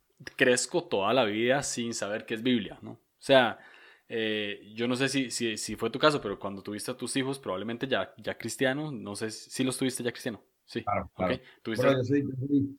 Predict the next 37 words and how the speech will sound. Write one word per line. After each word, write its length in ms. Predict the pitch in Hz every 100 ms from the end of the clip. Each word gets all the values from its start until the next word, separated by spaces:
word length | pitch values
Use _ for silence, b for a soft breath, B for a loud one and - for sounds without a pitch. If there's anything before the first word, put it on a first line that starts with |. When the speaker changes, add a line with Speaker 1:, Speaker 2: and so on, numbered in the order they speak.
| _
Speaker 2:
yo 120 | 107
soy 180 | 107 131
cristiano 400 | 127 139 127 127
del 100 | 127
Antiguo 300 | 98 101 113 113
Testamento, 500 | 117 87 95 98 87
mae. 180 | 87 90
Speaker 1:
Ah, 160 | 147
ok. 120 | 123 104 -
Speaker 2:
Sí. 100 | _ 98 92 _ -
Speaker 1:
Ok, 120 | 120 101
ok. 80 | -
Speaker 2:
Yo 80 | 117
nací 220 | 127 131
en 80 | 139
un, 100 | 131 113 113
yo 120 | 113
sé, 160 | 120 135 131
yo 100 | 113
nací 200 | 131 123
en 180 | 123 135
un, 240 | 120 120 123
que 60 | 113
iba 80 |
en 40 | 110
la 80 | 110
iglesia 320 | 101 107 -
acá. 140 | -
Speaker 1:
<laughs> 260 | 92 185 - 165
Ok, 220 | 135 - 147 - 139 139 120
ok, 120 | 123
imagínese. 580 | 135 120 123 139 117 101 B B
Entonces, 400 | B 147 139 110 - -
vos 380 | 107 135 143
creciste 520 | - 165 147 151 151 160
escuchando 460 | 143 127 127 127
Biblia, 440 | 127 131 135 147